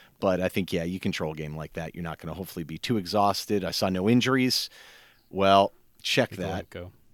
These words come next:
Speaker 1: We gotta check on that, too. But, I mean, that's it. I mean, you play guys that you need in a cup match like this. That,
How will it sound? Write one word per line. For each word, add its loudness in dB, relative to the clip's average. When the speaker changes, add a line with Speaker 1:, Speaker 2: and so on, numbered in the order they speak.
Speaker 1:
We -4
gotta 2
check 4
on 2
that, -4
too. 2
But, 0
I 8
mean, 6
that's 8
it. 6
I 0
mean, 6
you 2
play 6
guys 2
that -4
you 0
need 4
in 2
a 0
cup 2
match 0
like 0
this. 0
That, 6